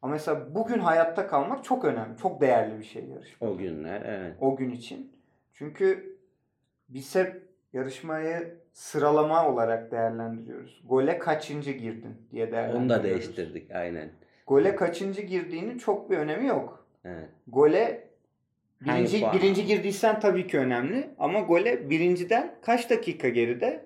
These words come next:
Speaker 1: ve ne kadar leadingle girdiğin önemli. Aslında önemli olan şey puan farkı.
Speaker 2: Evet.
Speaker 1: Sen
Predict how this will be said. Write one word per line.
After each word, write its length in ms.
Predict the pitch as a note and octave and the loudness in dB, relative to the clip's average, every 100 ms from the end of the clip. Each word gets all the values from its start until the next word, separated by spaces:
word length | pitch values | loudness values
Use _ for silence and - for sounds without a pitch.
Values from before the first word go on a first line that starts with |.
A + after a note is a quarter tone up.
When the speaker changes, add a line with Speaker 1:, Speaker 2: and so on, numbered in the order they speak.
| _ _ _ F#3 | _ _ _ 0
Speaker 1:
ve 220 | A3 G3 | 2 2
ne 140 | F3+ F#3+ | 0 2
kadar 300 | G#3+ F3+ C3+ | 4 6 6
leadingle 720 | B2+ B2 A#2+ A#2+ A2+ G#2+ - - - | 4 2 -2 -2 -2 -2 -6 -20 -6
girdiğin 400 | A2+ A2+ A2 G#2+ | -2 -2 -4 -8
önemli. 440 | G#2+ G#2 G#2 A2+ B2+ - _ _ _ _ | -8 -8 -10 -12 -16 -20 _ _ _ _
Aslında 720 | C3+ D3+ - D3 D3+ G3+ - - | 2 2 -2 -8 -2 -2 -2 -2
önemli 400 | C#3 D#3 D#3 E3 | 0 0 0 0
olan 240 | D3+ C3 | 2 0
şey 320 | C3 - F#2+ - _ - | 0 -4 -6 -8 _ 0
puan 260 | C#3 D3 | 4 4
farkı. 440 | D3 A#2 A2 - - _ _ _ _ _ _ - | 4 0 -2 -4 -20 _ _ _ _ _ _ -12
Speaker 2:
Evet. 300 | F2+ E2+ - | -10 -10 -12
Speaker 1:
Sen 480 | - - F3+ A3 | -6 2 2 2